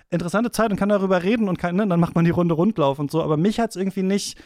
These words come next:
äh, affiziert, so richtig. Ich habe irgendwie keine,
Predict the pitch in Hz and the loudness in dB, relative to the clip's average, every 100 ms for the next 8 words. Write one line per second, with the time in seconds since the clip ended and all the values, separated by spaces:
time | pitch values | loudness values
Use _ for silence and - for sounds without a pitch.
0 | _ _ - 165 165 190 - 214 190 - | _ _ -4 0 0 -2 -2 2 2 2
1 | 147 160 208 - - 123 - - 180 180 | -2 2 0 -2 -6 -6 -6 -4 -4 -2
2 | 185 175 - 175 196 202 | -2 -4 -2 0 2 2